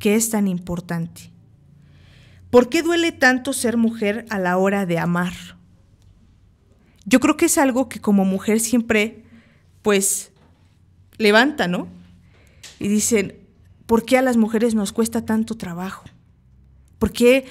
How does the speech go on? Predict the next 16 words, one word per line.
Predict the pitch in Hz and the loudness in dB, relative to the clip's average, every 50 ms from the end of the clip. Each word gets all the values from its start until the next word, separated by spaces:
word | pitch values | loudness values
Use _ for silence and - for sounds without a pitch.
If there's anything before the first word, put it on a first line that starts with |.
| - - - | -14 -6 0
una | 220 233 247 240 | 2 4 4 4
relación? | 226 220 190 175 185 185 180 - - 214 226 226 | 2 2 0 0 0 -2 -2 0 0 0 0 0
¿Por | 226 202 202 - | -2 -4 -4 0
qué | - 233 | 2 2
el | 226 | 2
entregarnos? | 240 247 226 - 196 185 175 185 202 214 - 208 180 175 175 180 - - - - _ _ _ _ _ - _ _ - | 2 0 -2 -2 -4 -2 0 0 0 0 0 -2 -6 -6 -8 -10 -14 -18 -20 -20 _ _ _ _ _ -20 _ _ -6
¿Por | 202 175 | -6 -2
qué | - 240 | 0 2
el | 240 254 | 2 2
estar? | 254 233 - - 233 226 226 233 226 226 - - - - _ _ - - - - - _ _ _ _ _ _ _ _ _ _ _ _ _ | 2 0 -2 -2 0 0 2 0 -2 -4 -10 -18 -20 -20 _ _ -20 -20 -20 -20 -20 _ _ _ _ _ _ _ _ _ _ _ _ _
¿Por | - 208 208 | -4 -2 0
qué | - 240 | 2 2
nos | 240 247 240 | 2 0 0
cuesta | - - 240 233 - 226 220 | -2 -4 -4 -4 -6 -8 -8
tanto | - 202 202 208 - | -8 -8 -8 -8 -10
trabajo?". | - - 185 175 175 180 180 175 - - | -10 -10 -10 -8 -8 -8 -8 -10 -14 -18